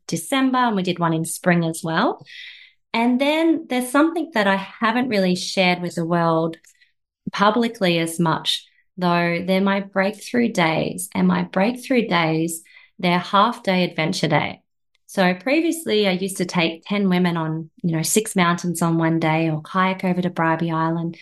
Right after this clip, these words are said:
Though what is on my heart right now is just to take one or two, you and your bestie or you and your friend or you and your partner, on an adventure, whether it be mountain or kayaking, to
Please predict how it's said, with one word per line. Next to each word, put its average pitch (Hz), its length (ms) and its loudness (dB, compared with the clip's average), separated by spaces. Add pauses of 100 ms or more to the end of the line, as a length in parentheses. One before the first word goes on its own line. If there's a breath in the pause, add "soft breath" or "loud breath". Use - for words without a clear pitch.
(480 loud breath)
Though 196 640 0
what 208 380 0 (100)
is 226 160 -2
on 196 160 2
my 180 160 2
heart 180 440 -2
right 165 200 -2
now 151 380 0
is - 180 -4
just 202 200 0
to 269 80 2
take 190 340 -2
one 185 320 0
or 180 220 -2
two, 233 480 2 (180)
you 180 220 0
and 196 120 4
your 180 120 0
bestie 196 480 0
or 165 40 0
you 170 200 0
and 180 120 2
your 175 100 -4
friend 208 300 2
or 208 60 2
you 220 240 0
and 233 100 2
your 220 120 -4
partner, 170 500 -2 (640 loud breath)
on 247 200 2
an 349 260 -2
adventure, 180 500 0
whether 180 320 2
it 196 100 -2
be 196 220 2
mountain 175 440 0
or 165 160 -4
kayaking, 175 800 -2
to 233 580 0